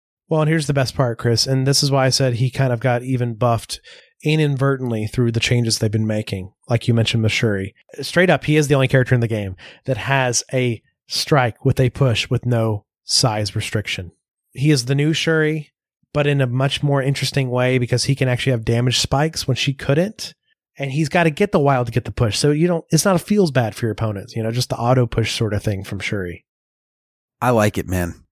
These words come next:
Speaker 2: It's good. I, I kinda wish they would have put a restriction, maybe size four on it, but
Speaker 1: Hey, man.
Speaker 2: that's me.
Speaker 1: I gotta
Speaker 2: That's
Speaker 1: respect
Speaker 2: just
Speaker 1: it
Speaker 2: me.
Speaker 1: if I'm playing my Dormammu, you know, I've gotta respect him.
Speaker 2: You absolutely do.
Speaker 1: But moving on to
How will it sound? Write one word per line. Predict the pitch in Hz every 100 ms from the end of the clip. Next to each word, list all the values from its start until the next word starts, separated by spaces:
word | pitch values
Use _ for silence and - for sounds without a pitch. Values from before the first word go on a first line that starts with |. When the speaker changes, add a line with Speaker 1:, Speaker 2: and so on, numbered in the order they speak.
| -
Speaker 2:
It's | 147 151 -
good. | 143 143
I, | - 131 139 -
I | 143
kinda | - - 147 160 151
wish | 151 151 -
they | - 135
would | 135
have | 135
put | - 131
a | 127 - _
restriction, | 127 127 - 147 - 143 135
maybe | 131 131
size | 127 120 110 - -
four | - 123 120 120 131
on | 127 123
it, | 127 127 - -
but | 104 98 95 - - _ _
Speaker 1:
Hey, | - 135
man. | 151 120 113 _ _ _ _
Speaker 2:
that's | 104 113 -
me. | 151 160 147 - -
Speaker 1:
I | 139
gotta | 147 151
Speaker 2:
That's | 139
Speaker 1:
respect | 165 165
Speaker 2:
just | 147
Speaker 1:
it |
Speaker 2:
me. | 143
Speaker 1:
if | 143
I'm | 143
playing | 139 143 143 127
my | 135 131
Dormammu, | 135 135 139 139 117
you | 113
know, | 120
I've | 123
gotta | 123 120
respect | 123 - 131 -
him. | 110
Speaker 2:
You | 104
absolutely | 110 - 127 123 120 120
do. | 113 117 107 90 - - _ _ _
Speaker 1:
But | 147 135
moving | 131 160 196 165
on | 143 175 156 110 -
to | 135 127 120 117